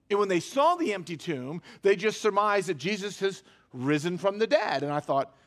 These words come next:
"So is that likely?" No, 'cause I'm pretty sure at least Joseph knew where his family tomb was. Pretty confident. And what they could have done is they could have gotten there pretty quickly. Just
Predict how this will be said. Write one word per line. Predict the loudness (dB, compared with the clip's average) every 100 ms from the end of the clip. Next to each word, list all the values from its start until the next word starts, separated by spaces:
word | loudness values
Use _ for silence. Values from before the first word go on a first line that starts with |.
| _ _
"So | -20 -20 -20 -20 -20 -6 0 4
is | 2 2
that | 2 4 2 0
likely?" | -2 -2 -10 -14 -14 -20 _ _ _ _ _ _
No, | -4 -4 -4 -8 _ -20 -10
'cause | -6 0
I'm | 0 0
pretty | -2 0 0
sure | -4 -2 0 0 -2 -6 -12 _
at | -4 -2
least | -2 2 4 4 0 -8 _ -16
Joseph | 0 0 0 -4 -12 -12 -14 _ -10
knew | -4 -2 0
where | -2 0
his | -2 -4
family | -6 -6 -6 -8
tomb | -10 -12
was. | -14 -18 -20 _ _ _ _ _ _ _ 0
Pretty | 0
confident. | 4 2 2 -4 -4
And | 0
what | 2
they | 2
could | 2 2
have | 2
done | 2 2 0 -6 -4
is | -2
they | 2 2
could | 2 -2
have | 0
gotten | -2 0
there | -4
pretty | -2 -4
quickly. | -2 -4 -2 -4
Just | -4 -6 -10